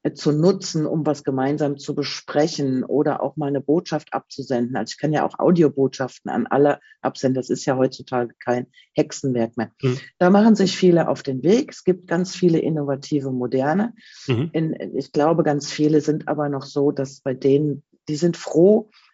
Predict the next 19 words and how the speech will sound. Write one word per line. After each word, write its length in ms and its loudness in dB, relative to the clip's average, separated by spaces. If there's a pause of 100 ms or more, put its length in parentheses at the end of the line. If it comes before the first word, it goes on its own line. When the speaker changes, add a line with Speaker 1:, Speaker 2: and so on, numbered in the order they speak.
Speaker 1:
wenn 140 4
sie 120 0
jetzt 320 0
wieder 200 4
Dienstbesprechungen 1200 2
machen 260 -4
können. 240 2
Die 80 2
finden 340 -2
in 140 -2
der 100 0
Regel 240 2
einmal 340 -2
im 100 -8
Monat 340 -6
statt 240 -2 (260)
für 160 0
zwei 260 0
Stunden. 520 2